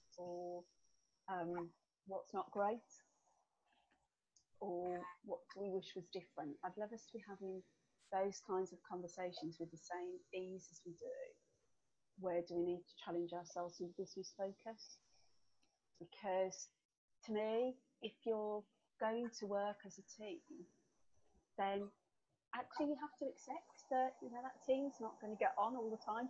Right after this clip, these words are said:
just like a family doesn't get on. And I think we then, it becomes this massive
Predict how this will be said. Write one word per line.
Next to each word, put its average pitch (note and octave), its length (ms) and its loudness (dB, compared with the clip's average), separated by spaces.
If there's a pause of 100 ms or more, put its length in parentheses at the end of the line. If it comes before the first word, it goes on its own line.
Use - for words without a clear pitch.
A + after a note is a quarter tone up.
just C4 140 -6
like G#3 100 -4
a - 80 -14
family A3+ 300 -2
doesn't F3+ 180 -8
get - 160 -4
on. - 160 -4 (640)
And G3+ 100 2
I G#3 140 -4
think A#3 260 0
we G#3+ 320 2
then, G#3 380 2 (400)
it - 160 0
becomes G#3+ 480 0
this E3+ 160 -8
massive F3+ 400 -8